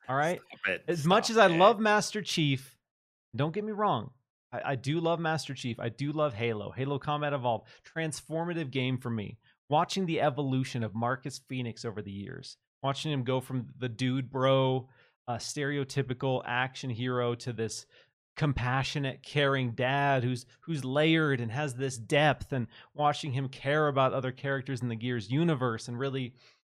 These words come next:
Speaker 1: you know, come into his own. I would argue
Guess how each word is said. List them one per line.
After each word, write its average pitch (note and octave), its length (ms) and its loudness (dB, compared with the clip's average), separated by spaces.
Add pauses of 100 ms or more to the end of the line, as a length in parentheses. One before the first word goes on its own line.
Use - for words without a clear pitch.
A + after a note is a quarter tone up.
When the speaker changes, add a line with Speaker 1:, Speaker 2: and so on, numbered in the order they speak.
(260)
Speaker 1:
you C#3 60 -6
know, B2 100 -2
come G3+ 280 0
into G3+ 200 2
his D#3+ 240 6
own. G3 500 6 (600)
I F3 240 8
would C#4 180 4
argue C#3 540 4